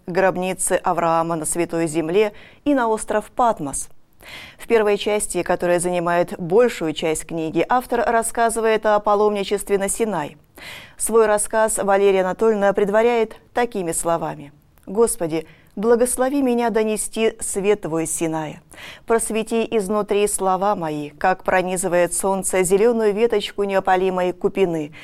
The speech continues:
когда я вижу на просвет резную ткань листа в золотых прожилках, и световая кайма обводит его с края.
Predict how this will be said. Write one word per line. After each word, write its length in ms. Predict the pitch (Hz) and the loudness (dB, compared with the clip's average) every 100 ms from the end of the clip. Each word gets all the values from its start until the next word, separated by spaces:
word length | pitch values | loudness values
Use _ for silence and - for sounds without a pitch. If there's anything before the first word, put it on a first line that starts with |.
| - | -16
когда 300 | - 220 214 | 0 0 2
я 180 | 233 226 | 2 2
вижу 280 | 220 240 233 | 2 -2 0
на 120 | 214 | -2
просвет 640 | 208 208 202 190 208 220 - - - | 0 0 0 -2 -2 -2 -4 -20 -4
резную 440 | 208 220 277 277 254 | 0 2 2 0 -2
ткань 380 | - 208 214 - | 0 0 2 2
листа 480 | 190 190 - 185 | 2 2 0 -2
в 60 | 185 | 0
золотых 420 | 175 165 170 165 | 0 0 -2 -4
прожилках, 720 | 180 170 165 175 170 160 170 - - - - | -2 -2 0 -2 -2 -6 -6 -20 -20 -20 0
и 140 | 233 | 0
световая 580 | 233 214 202 202 196 190 | 0 2 2 4 2 2
кайма 460 | 196 190 180 190 | 2 0 0 -2
обводит 760 | - 185 156 165 202 180 175 - | 0 -2 0 0 2 0 -2 -4
его 240 | 175 160 | -2 0
с 140 | 165 - | -2 -4
края. 400 | 196 170 147 | -4 -6 -8